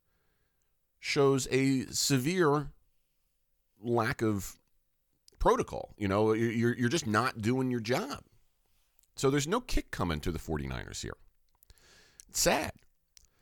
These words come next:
But where this comes into sportsmanship is that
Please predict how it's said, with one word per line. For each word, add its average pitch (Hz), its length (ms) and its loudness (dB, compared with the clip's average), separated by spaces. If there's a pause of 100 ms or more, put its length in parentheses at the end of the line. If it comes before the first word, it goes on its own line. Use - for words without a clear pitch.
(600)
But 170 140 2
where 196 180 6
this 277 180 0
comes 208 260 -2
into 156 180 -2
sportsmanship 165 800 -4 (2000)
is 143 200 2
that 135 280 0